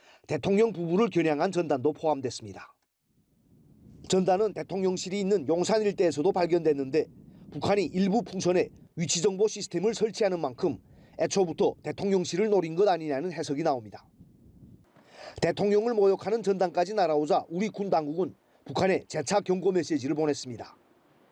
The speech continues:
합동참모본부는 그동안 저급한 쓰레기 풍선을 보내더니 오늘은 국군 통수권자를 비난하는 전단까지 보냈다며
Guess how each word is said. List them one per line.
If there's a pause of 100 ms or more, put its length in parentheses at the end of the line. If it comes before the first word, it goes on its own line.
(580)
합동참모본부는 (280)
그동안
저급한
쓰레기
풍선을
보내더니 (320)
오늘은
국군
통수권자를
비난하는
전단까지
보냈다며